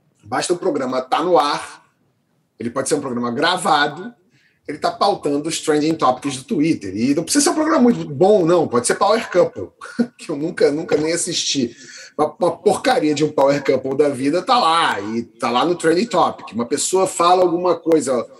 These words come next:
uma apresentadora tropeça na Globo News, vira um assunto.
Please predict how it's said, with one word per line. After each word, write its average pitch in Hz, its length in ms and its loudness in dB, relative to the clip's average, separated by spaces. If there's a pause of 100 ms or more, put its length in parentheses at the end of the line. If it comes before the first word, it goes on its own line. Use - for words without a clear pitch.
(220)
uma 147 100 -2
apresentadora 165 560 0
tropeça 160 680 -2
na 131 120 -4
Globo 123 340 -2
News, 143 380 4
vira 131 420 0
um 175 140 0
assunto. 160 680 -4